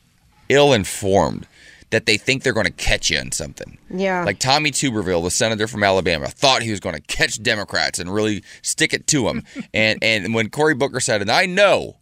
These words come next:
Speaker 1: we won't see any political ads about this, dragging Democrats." Well, let me just update you. Mitch McConnell already has released a political ad. I mean, <laughs> you can't,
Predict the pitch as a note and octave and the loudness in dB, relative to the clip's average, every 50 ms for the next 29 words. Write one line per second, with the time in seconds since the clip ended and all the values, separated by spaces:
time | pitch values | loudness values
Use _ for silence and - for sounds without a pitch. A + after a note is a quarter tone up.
0 | _ _ - - A2+ A#2+ A#2+ B2+ C3 - F#2+ - - A#2 G#2 A#2 D#3+ G3+ A#3 G3+ | _ _ -6 -4 -2 0 2 2 2 2 0 -2 0 2 4 4 4 4 2 -2
1 | - F3 E3+ E3+ E3 - - C#3 C#3 C3+ B2+ A#2 G2 D#2 C2+ - - - - - | -2 0 0 0 0 0 0 0 2 4 4 4 2 0 -2 -4 -6 -8 -8 -10
2 | _ _ _ _ _ _ _ _ _ _ _ - E2+ E2 F2 G#2 G#2+ G#2 - - | _ _ _ _ _ _ _ _ _ _ _ -10 -8 -2 0 0 0 0 -2 -6
3 | - - - - - - - - _ _ _ _ _ _ _ _ _ _ _ - | -10 -8 -8 -8 -10 -10 -12 -16 _ _ _ _ _ _ _ _ _ _ _ -6
4 | - G2+ G2 F#2+ F#2+ F2 F#2 F2 D#2+ E2+ D#2 D2 - - - - - - - - | 0 2 2 2 2 0 -2 -2 -2 -2 -2 -4 -6 -8 -8 -8 -8 -10 -10 -10
5 | - _ _ _ _ _ _ _ - - G2+ A#2+ A#2 B2+ A#2+ G#2+ - G2 F#2+ F#2 | -10 _ _ _ _ _ _ _ -4 0 2 2 2 0 0 -2 0 0 -2 -2
6 | - - C#2 A1+ - - G1+ - - - _ _ _ _ _ _ _ _ _ _ | -2 -2 -4 -4 -4 -8 -10 -10 -12 -14 _ _ _ _ _ _ _ _ _ _
7 | - G#2 G#2 - - - G2 - A2+ A2+ A#2+ C3 C3+ C#3+ E3 - _ _ _ _ | -2 -2 0 0 -2 -2 0 4 4 6 6 6 4 0 0 -6 _ _ _ _
8 | _ _ _ - - G#2+ A2+ A#2+ A#2 C3+ C3+ A#2+ F#2 D2+ D#2+ F2+ F2+ F2 F2+ F#2 | _ _ _ 0 2 4 4 4 4 2 2 2 0 -2 -2 -2 -4 -4 -2 -2
9 | F2+ F#2 F2+ - - - - - F#2+ F2+ - E2 C#2+ - - - - _ _ _ | -2 -2 -2 -4 -6 -6 -4 -2 -2 0 2 0 0 0 0 -6 -14 _ _ _
10 | _ _ - - - - - - A#2 B2+ A#2 D#3+ - - - - C#5 C#5+ C5+ C5+ | _ _ -20 -20 -14 -8 -4 -2 0 2 2 2 2 0 -6 -10 -14 -18 -18 -16
11 | C5 G3+ - - - - - - - - - - C4+ C4 D#4 - - - A#3 A#3+ | -16 -18 -18 -18 -20 -20 -14 -8 -8 -6 -6 -4 -2 0 0 0 2 2 2 2
12 | - | 2